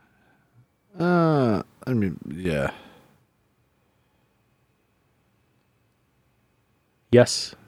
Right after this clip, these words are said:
Speaker 2: you're correct.
Speaker 1: Wow. <laughs> That's a,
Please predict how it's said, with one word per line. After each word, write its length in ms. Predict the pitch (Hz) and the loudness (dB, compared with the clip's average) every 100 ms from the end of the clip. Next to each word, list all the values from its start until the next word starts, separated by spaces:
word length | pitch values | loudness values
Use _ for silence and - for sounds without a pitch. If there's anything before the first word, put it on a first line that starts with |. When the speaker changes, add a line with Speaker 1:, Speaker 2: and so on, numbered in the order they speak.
| _ _ | _ _
Speaker 2:
you're 180 | - 101 | -4 -4
correct. 480 | - 123 127 - - - - - - - - _ - _ _ _ _ _ _ _ _ _ _ _ _ _ _ _ _ _ _ _ _ _ _ _ _ _ 285 208 _ _ _ _ _ _ _ - | -2 -2 -2 -4 -20 -20 -20 -18 -18 -20 -20 _ -20 _ _ _ _ _ _ _ _ _ _ _ _ _ _ _ _ _ _ _ _ _ _ _ _ _ _ _ _ _ _ _ _ _ _ -2
Speaker 1:
Wow. 340 | 80 - 69 - | 0 2 -2 -6
<laughs> 80 | - | 2
That's 1600 | 143 202 208 240 - 330 - - - - - - - 247 - - | 4 6 8 8 8 6 6 -10 -16 -14 -14 -14 6 8 8 6
a, 120 | 208 | 2